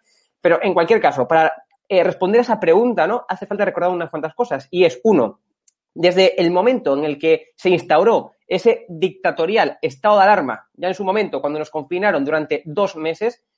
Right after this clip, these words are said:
pues desde ese momento aún no se ha articulado ningún tipo de ley. Vamos a volver a instaurar un segundo estado de alarma, sea como sea, pero lo vamos a volver a instaurar sin haber articulado ningún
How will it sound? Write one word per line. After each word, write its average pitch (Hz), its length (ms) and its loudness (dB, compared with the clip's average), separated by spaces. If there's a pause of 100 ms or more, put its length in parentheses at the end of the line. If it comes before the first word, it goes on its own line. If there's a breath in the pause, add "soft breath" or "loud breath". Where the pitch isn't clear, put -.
(140)
pues 143 140 -2
desde 160 160 2
ese 233 140 -4
momento 226 500 0
aún 214 260 4
no 214 100 0
se 220 140 0
ha 226 40 4
articulado 175 960 -2
ningún 180 440 -2 (120)
tipo 185 400 -4
de 135 180 0
ley. 120 300 -2 (240 soft breath)
Vamos 254 280 2
a 262 40 2
volver 220 220 4
a 247 40 6
instaurar 196 520 0
un 226 120 -2
segundo 208 340 -2
estado 165 300 -2
de 147 60 4
alarma, 208 340 0
sea 214 240 0
como 180 180 -2
sea, 175 220 -2
pero 175 120 -4
lo 165 60 0
vamos 202 220 -2
a 208 60 -2
volver 180 120 -6
a 185 40 -6
instaurar 185 420 -4 (180 soft breath)
sin 202 240 -4
haber 208 380 -2
articulado 208 800 -2
ningún 196 440 -4